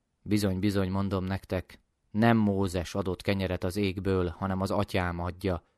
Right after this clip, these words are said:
az igazi mennyei kenyeret. Az az Isten kenyere, amely leszállt a mennyből, és életet ad a világnak." "Uram", kiáltották, "add nekünk mindig ezt a kenyeret." Jézus így válaszolt: "Én vagyok az élet kenyere.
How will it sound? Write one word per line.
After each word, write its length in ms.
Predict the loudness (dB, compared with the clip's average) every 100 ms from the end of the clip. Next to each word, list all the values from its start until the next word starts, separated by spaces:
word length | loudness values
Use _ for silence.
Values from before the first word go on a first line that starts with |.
| _
az 220 | -6 -4
igazi 400 | 0 2 0 -4
mennyei 420 | -6 -8 -8 -8
kenyeret. 580 | -6 -6 -4 -6 -8 -18 _ _ _ _ _
Az 180 | -2 2
az 120 | 4
Isten 440 | 2 0 0 -2 0
kenyere, 440 | -2 0 0 0
amely 300 | -2 0 2
leszállt 500 | 2 0 2 2 2
a 40 | 0
mennyből, 560 | 0 0 2 2 4
és 240 | 2 -2 0
életet 560 | 2 2 0 -4 -6
ad 100 | -4
a 80 | -4
világnak." 680 | -4 -4 -4 -6 -10 -12 _ _ _ _ _ _ _ -2
"Uram", 440 | 2 4 2 -4 _
kiáltották, 840 | 0 2 0 -4 -6 0 0 -2 -10 -20 _ 4
"add 240 | 4 6
nekünk 420 | 2 2 0 0
mindig 560 | 0 2 0 -2 -6 -6
ezt 240 | -10 -6
a 60 | -4
kenyeret." 560 | -2 -4 -4 -8 _ _ _ _ _ _ _ _ _ -6
Jézus 360 | -2 -2 -2
így 200 | -2 -4
válaszolt: 720 | -4 -4 -4 -4 -4 -6 -8 _ _ _ _ _ _ _
"Én 260 | 0 0 0
vagyok 280 | -4 -4 -8
az 120 | -6
élet 360 | -6 -4 -6
kenyere. 440 | -6 -4 -4 -4